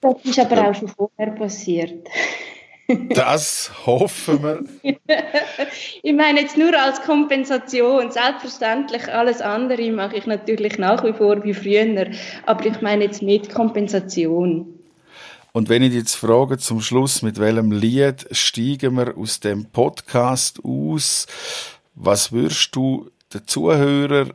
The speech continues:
Speaker 2: nahelegen, sollen sie jetzt denn daheim mitlosen und geniessen in diesen Tagen, wo wir jetzt eben ein bisschen gefangen sind? Welches Lied?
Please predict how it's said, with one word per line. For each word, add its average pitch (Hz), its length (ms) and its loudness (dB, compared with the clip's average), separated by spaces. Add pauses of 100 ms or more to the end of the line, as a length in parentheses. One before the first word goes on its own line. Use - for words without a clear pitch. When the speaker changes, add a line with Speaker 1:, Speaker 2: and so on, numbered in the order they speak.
(120)
Speaker 2:
nahelegen, 135 960 0
sollen 123 440 0
sie 117 540 -2
jetzt - 760 -2
denn 107 280 0
daheim 95 500 0 (400)
mitlosen 127 960 0
und 98 260 -6
geniessen 131 880 2 (840)
in 101 160 -2
diesen 98 320 2 (100)
Tagen, 98 340 4
wo 98 100 2
wir 95 100 0
jetzt 92 180 -2
eben 90 180 2
ein 98 140 2
bisschen 87 220 -6
gefangen 90 440 -2
sind? 60 580 -6 (140)
Welches 104 420 2
Lied? 87 520 -2